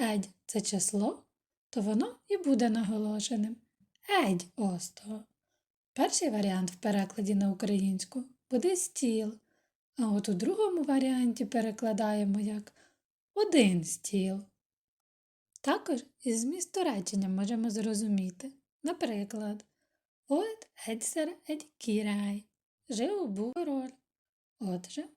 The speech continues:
в загальному був король, не конкретно якийсь один, а взагалі король.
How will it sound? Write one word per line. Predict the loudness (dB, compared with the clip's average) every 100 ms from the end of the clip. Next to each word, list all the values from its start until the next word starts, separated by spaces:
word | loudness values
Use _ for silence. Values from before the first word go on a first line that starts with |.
| _ -8
в |
загальному | -4 -2 -2 -4 -6 -14 -20 _
був | -2 -2 -2
король, | -4 -2 -2 -2 -10 _ _
не | -8
конкретно | -4 -2 -2 -6 -6 -8 -8
якийсь | -6 -6 -8 -6
один, | -8 -8 -10 _ _ _ _ _ _ _
а | -6
взагалі | -4 -6 -6 -4 -4 -8 _
король. | -6 -2 -2 -2